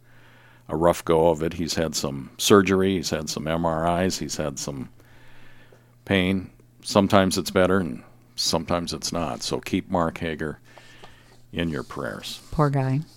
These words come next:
Speaker 1: So we'll get that going.
Speaker 2: Yeah, this, this mission will be good. Father Bramlage never disappoints.
Speaker 1: Yeah.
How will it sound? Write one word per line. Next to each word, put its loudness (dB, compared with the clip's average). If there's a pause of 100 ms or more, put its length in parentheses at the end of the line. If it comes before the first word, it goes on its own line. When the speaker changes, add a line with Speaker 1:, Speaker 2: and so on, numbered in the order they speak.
(180)
Speaker 1:
So -16
we'll -12
get -10
that -12
going. -6
Speaker 2:
Yeah, 2
this, 2
this 6
mission 8
will 8
be 8
good. 6
Father 4
Bramlage 6
never 4
disappoints. -4 (120)
Speaker 1:
Yeah. -8